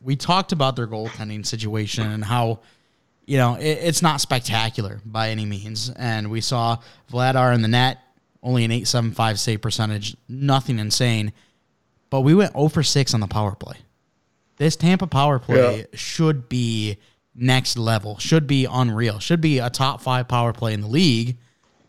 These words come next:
Speaker 1: And when you can't capitalize on six different opportunities against this Calgary Flames team,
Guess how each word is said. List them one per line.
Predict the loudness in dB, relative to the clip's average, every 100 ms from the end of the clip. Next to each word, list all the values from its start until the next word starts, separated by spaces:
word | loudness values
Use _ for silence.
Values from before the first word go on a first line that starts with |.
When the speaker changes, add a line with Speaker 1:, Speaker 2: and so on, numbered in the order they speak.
| _ _ _ _ _ -2
Speaker 1:
And | 2 2 2
when | 2 2
you | 0
can't | 0 0 -2
capitalize | -2 -2 -2 -6 -4 -4 -4
on | -6
six | -4 -2 -2 -2 -4
different | -4 -2 -4 -4
opportunities | -4 -4 -6 -6 -4 -4 -4
against | -6 -6 -6
this | -6
Calgary | -6 -6 -6 -6
Flames | -4 -4
team, | -2 -2